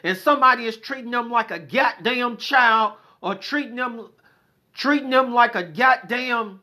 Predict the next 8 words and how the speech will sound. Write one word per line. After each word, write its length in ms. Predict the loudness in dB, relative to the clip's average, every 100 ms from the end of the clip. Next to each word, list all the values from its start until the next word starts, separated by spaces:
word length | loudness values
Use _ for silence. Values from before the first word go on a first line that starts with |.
| _ _ _ -6
baby 500 | 0 0 -2 -12 -16 _ _ _ 2
all 300 | 6 6 6
the 100 | 0
time, 560 | -2 -2 -2 -4 -12 _ _ _
wanting 320 | -4 -4 -4
to 80 | -8
be 400 | -6 -6 -8 -14 _
spoiled, 840 | -20 -14 0 4 6 4 2 -2